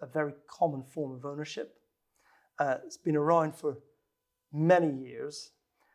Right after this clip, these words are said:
Uh, it's clearly in need of reform, uh, but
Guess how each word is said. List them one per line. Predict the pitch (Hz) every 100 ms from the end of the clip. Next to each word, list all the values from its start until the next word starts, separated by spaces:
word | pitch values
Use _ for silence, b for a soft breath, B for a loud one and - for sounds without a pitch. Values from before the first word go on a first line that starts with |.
| _ _
Uh, | 156 139 131 - -
it's | 160
clearly | - 202 202 185
in | 165 156
need | 156 147 139
of | 131 - -
reform, | 139 139 - 185 151 123 139 139 _ _ _ _ _ _ _ _ _
uh, | 156 135 127 123 - _ _ _
but | 214 147 127 - -